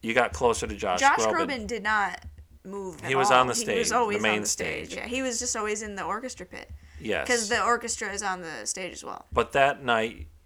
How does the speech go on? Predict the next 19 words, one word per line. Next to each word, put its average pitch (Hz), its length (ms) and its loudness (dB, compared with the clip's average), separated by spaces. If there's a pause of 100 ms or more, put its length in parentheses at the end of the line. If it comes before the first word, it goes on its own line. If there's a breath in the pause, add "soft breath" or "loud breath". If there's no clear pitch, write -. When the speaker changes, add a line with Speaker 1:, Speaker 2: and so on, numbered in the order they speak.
(260)
Speaker 1:
you 117 160 2
got 117 240 4
to 120 60 -10
get 110 180 0
as 95 120 -8
closer - 400 -2
to - 100 -8
him 104 160 -4
than 101 80 -6
you 101 100 -2
ever 95 180 -2
had 90 240 -4
in 87 100 -8
your 87 100 -6
life 127 340 2
because 101 480 -4 (1040 loud breath)
as 101 240 -4
he 113 160 -4
was, 98 260 -6